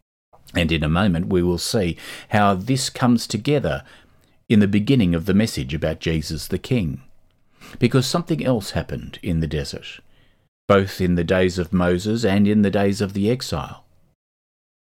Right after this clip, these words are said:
The other thing that happened in both of those periods of time is that God spoke to his people in the desert.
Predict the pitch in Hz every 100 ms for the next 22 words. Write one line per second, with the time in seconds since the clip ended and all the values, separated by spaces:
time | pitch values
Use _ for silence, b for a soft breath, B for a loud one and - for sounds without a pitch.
0 | _ _ _ - 113 170 156 120 101 104
1 | 110 98 95 95 95 143 175 98 80 73
2 | - 87 82 82 87 - 92 95 107 98
3 | 110 104 113 101 92 - - 131 147 -
4 | - 78 - - 82 76 73 71 71 71
5 | 69 65 -